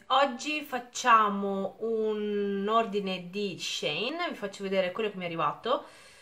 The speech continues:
Alcune cosine non le ho perché ho fatto l'ordine insieme a mia sorella, quindi le ho già portate, però ho fatto le foto, quindi per quello che non ho fisicamente vi farò vedere le foto alla fine.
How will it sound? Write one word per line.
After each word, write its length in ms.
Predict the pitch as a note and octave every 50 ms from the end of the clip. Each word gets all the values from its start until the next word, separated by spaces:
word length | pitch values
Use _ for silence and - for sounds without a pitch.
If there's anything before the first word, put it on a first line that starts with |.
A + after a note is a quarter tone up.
| - -
Alcune 320 | - A3 A#3 A#3 D#4+ D#4+ C#4+
cosine 420 | - C#4+ A#3 A#3 B3+ A#3 G#3+ G3+
non 300 | F#3+ G3+ G#3 A3+ B3+ C4+
le 260 | C4+ B3+ A3+ A3 G#3+
ho 480 | F#3+ F3+ F3+ F3+ F#3+ A3 B3 C#4 C#4 C4+
perché 1500 | - G#3+ G#3 G3+ G3 - _ - - - A3 G#3 G#3 G#3 G3+ G3+ G3+ G3+ G3+ G3+ G3 G3 G3 G3 F#3+ F#3+ F#3+ F#3+ F#3+ F3+
ho 40 | F#3
fatto 280 | F#3 - G3+ G3+ -
l'ordine 260 | G3+ G3 G3+ G3 F#3+ F#3
insieme 260 | F3+ - - G3 F#3
a 40 | F3+
mia 80 | F3
sorella, 520 | E3+ - - F3+ D3 - - - G3+ G#3 G#3
quindi 260 | G#3 G3+ F#3+ F3+ F3
le 100 | F3 F#3+
ho 160 | G3 - - -
già 180 | F#3 F3 F#3 F#3
portate, 640 | - - F3 E3+ - E3 C#3 - - - - D#4 D#4
però 180 | - D#4 C4+
ho 80 | B3 A#3+
fatto 220 | - A3+ - G#3+
le 80 | G#3 G3
foto, 400 | - - E3+ E3+ E3+ - F3+ -
quindi 440 | - G#3+ G3 F#3 F3 E3 E3 E3 - - - - - - _ _
per 160 | - A#3 A3+
quello 320 | A3+ A#3 A3+ G#3 G3+ F#3 F3+
che 80 | -
non 140 | G3+ G3+ G3
ho 80 | F#3 -
fisicamente 560 | - F3+ F#3 G3+ - D4 C#4+ G#3+ G3+ G3+ A#3
vi 80 | A3+ G#3+
farò 180 | - G#3 G3
vedere 260 | F#3+ G#3+ G3 E3 F3
le 120 | F#3 F3+ F3
foto 360 | - F3 D#3+ E3 - F3 -
alla 220 | - D#3+ E3 D#3+
fine. 320 | D3+ - - D3+ C#3+ C#3+